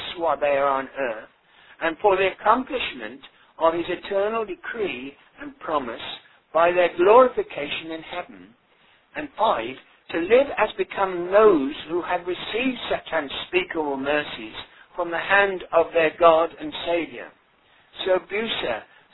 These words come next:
somewhere observes that the punishment of the reprobate is useful to the elect,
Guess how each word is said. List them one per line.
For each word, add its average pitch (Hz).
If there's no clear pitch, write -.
somewhere 170
observes 139
that 147
the -
punishment 190
of 147
the 135
reprobate 113
is 339
useful 247
to 160
the 143
elect, 127